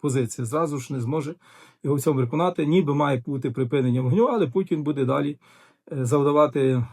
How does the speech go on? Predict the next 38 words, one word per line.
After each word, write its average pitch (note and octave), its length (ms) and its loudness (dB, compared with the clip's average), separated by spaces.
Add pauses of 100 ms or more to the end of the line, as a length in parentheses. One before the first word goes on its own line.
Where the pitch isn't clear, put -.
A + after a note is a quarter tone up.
(100)
ударів C3+ 760 0 (160)
по C3+ 380 -2
цивільним C3+ 560 0 (160)
об'єктам, B2 580 -2
і B2 60 0
він D#3 160 0
не C#3 80 -2
зможе C3+ 280 0
його B2 140 0
в B2+ 140 -8
цьому C3+ 260 -2
переконати, B2 480 -4
Трамп. A#2 280 -8
Тобто D#3+ 380 -2
ти F3+ 180 4
по-, D3 240 -10
насправді D#3+ 440 -2
побачимо, D#3+ 540 -4 (320)
що D#3+ 200 0
з B2 60 -4
того D3+ 180 0
буде, G3+ 200 -2
бо C#3+ 140 -2
Трамп C3 420 -2
багато C#3 360 0
зробив A#2 240 -2
заяв. F3 260 2
Він E3+ 80 4
навіть, E3 160 0
до E3 60 0
речі, D3 240 -2
сказав, D3+ 300 -2
якщо C3 220 -4
ця C#3 180 -4
зустріч B2+ 360 -4
пройде C3+ 400 -4
добре, F3+ 340 0
значить B2+ 380 -6